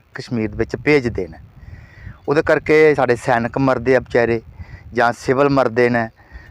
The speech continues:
ਜਾਂ ਹੋਰ ਜਾਨੀ ਮਾਲੀ ਨੁਕਸਾਨ ਹੁੰਦਾ ਹੈ। ਤੇ ਇਸ ਸਮੇਂ ਪੂਰਾ ਰੋਸ ਹੈ। ਪਹਿਲਗਾਮ 'ਚ ਜਿਹੜੀ ਘਟਨਾ ਹੋਈ ਹੈ, ਬੜੀ ਦੁਰਭਾਗੇ ਵਾਲੀ ਘਟਨਾ ਹੈ। ਸਾਰੀ ਦੁ-, ਭਾਰਤ ਦੀ ਲਗਭਗ ਜਿਹੜੀਆਂ ਵਿਰੋਧੀ ਪਾਰਟੀਆਂ ਨੇ, ਉਹ ਵੀ ਸਰਕਾਰ ਦੇ ਨਾਲ ਇਸ ਵੇਲੇ ਮੋਢੇ ਨਾਲ ਮੋਢਾ ਮਿਲਾ ਕੇ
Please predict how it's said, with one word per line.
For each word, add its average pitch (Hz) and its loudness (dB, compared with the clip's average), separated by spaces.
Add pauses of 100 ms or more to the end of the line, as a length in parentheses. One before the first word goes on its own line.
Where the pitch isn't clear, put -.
(120)
ਜਾਂ 117 2
ਹੋਰ 147 2
ਜਾਨੀ 131 0
ਮਾਲੀ 131 2
ਨੁਕਸਾਨ 120 -2
ਹੁੰਦਾ 139 2
ਹੈ। 87 -8 (680)
ਤੇ - -12
ਇਸ 160 0
ਸਮੇਂ 170 2 (120)
ਪੂਰਾ 151 4
ਰੋਸ 135 2
ਹੈ। 143 0 (540)
ਪਹਿਲਗਾਮ 156 4
'ਚ 156 0
ਜਿਹੜੀ 151 2 (120)
ਘਟਨਾ 131 0
ਹੋਈ 135 2
ਹੈ, 123 4
ਬੜੀ 127 -2 (320)
ਦੁਰਭਾਗੇ 127 -2
ਵਾਲੀ 110 -2 (100)
ਘਟਨਾ 113 -6
ਹੈ। 90 -16 (880)
ਸਾਰੀ 165 0
ਦੁ-, 151 -6 (120)
ਭਾਰਤ 165 2
ਦੀ 156 0
ਲਗਭਗ 151 2
ਜਿਹੜੀਆਂ 165 0
ਵਿਰੋਧੀ 139 0
ਪਾਰਟੀਆਂ 180 2
ਨੇ, 190 4 (180)
ਉਹ 175 4
ਵੀ 202 2
ਸਰਕਾਰ 151 2
ਦੇ 160 2
ਨਾਲ 170 4
ਇਸ 165 -2
ਵੇਲੇ 170 4
ਮੋਢੇ 156 2
ਨਾਲ 180 4
ਮੋਢਾ 160 2
ਮਿਲਾ 151 4
ਕੇ 139 -6